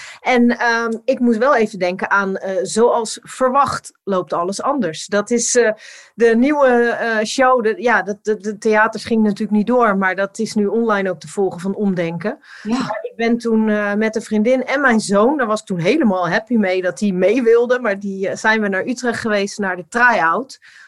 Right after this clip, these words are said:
Speaker 1: Vlak voordat, eh, de toestanden begonnen.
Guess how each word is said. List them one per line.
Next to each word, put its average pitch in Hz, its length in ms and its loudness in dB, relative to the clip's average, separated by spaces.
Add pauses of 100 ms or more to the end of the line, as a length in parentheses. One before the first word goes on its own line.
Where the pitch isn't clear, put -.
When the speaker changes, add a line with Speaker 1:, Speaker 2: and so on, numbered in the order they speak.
Speaker 1:
Vlak 220 260 -4
voordat, 208 580 -4
eh, 180 160 -4 (420)
de 220 120 -4
toestanden 240 480 2
begonnen. 226 520 -2